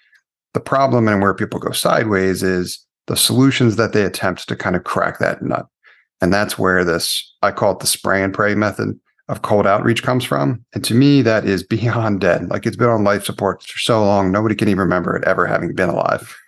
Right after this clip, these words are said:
<laughs> So I wanna steer as many people away from that as possible. And we could talk about why that doesn't work. And I'm sure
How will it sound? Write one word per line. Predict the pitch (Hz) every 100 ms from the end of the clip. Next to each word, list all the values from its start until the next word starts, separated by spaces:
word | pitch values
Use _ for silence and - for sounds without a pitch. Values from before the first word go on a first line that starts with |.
| - - -
<laughs> | 185 - - - -
So | 160 - 143 123 - - _ _ -
I | 107
wanna | 110
steer | - - 123 120
as | 110
many | 104
people | 98 107 85
away | 82 139 127
from | 95 90
that | 87 85 80 _ _ _
as | -
possible. | - 110 - 98 92
And | 90
we | 92
could | - - _ _ -
talk | 117 95
about | 95 90 90
why | 92
that | 85 -
doesn't | 87 98
work. | 110 117 110 - - -
And | 90 90
I'm | 85
sure | - 117 104 98 -